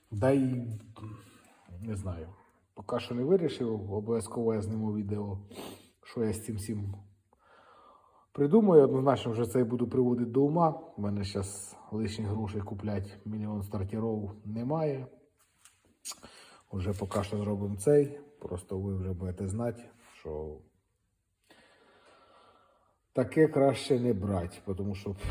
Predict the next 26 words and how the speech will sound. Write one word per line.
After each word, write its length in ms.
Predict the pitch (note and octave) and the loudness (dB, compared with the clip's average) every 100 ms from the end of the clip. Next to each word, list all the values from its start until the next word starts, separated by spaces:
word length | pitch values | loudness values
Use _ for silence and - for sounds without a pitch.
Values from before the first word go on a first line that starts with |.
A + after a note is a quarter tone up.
| - - | 2 2
води 420 | A2+ C3+ C#3 E3 | 2 2 6 6
він 200 | D3 B2 | 6 4
боїться, 680 | A#2+ A#2+ D3 D3 - B2 A2 - - _ _ | 2 2 2 0 -2 -2 -2 -10 -20 _ _
то 120 | G2+ | -6
що 160 | - | -2
він 120 | G#2 F#2+ | -4 -2
під 180 | A#2+ | -2
дощом 360 | B2 C3+ - B2 | 0 2 4 2
побув, 500 | C3+ B2+ E3 E3 E3 - - _ _ _ _ _ _ _ _ | 0 0 2 2 -2 -16 -20 _ _ _ _ _ _ _ _
і 200 | G2+ G#2+ | -8 -8
тобі 400 | G2+ F2 F2+ G2+ | -6 -8 -4 -4
ось, 340 | F2+ E2 - - - - - - - - - - - - - - E2+ | -4 -8 -16 -20 -20 -20 -20 -20 -20 -20 -20 -20 -20 -20 -20 -20 -14
да, 240 | F#2 G2+ - | -10 -10 -8
трактор 400 | - G#2+ F#2 G2 | -4 -4 -4 -6
під 160 | F#2 F#2+ | -6 -6
дощом, 580 | G#2 G2 - A2 G2+ F#2 | -6 -4 -2 -2 -2 -6
ну, 340 | F2 E2+ F#2 - _ _ _ _ _ | -8 -10 -14 -18 _ _ _ _ _
в 80 | _ | _
кожного 440 | - B2+ A#2 A#2+ A2 | 2 4 4 0 -2
стартер 460 | - A#2+ A2+ A2+ G#2+ G#2+ G2 - _ - | -2 -2 -2 -4 -4 -8 -12 -20 _ -20
стоїть 540 | - A#2+ A2 G2 - A#2+ | -10 -4 -4 -4 -8 -10
не 140 | A2 | -6
так 220 | G#2+ G2+ | -6 -6
уже 140 | G2+ G2 | -4 -4
ж 60 | |
прям 600 | G2 G2 F#2+ F#2+ F#2 F2 | -4 -2 -2 -4 -6 -10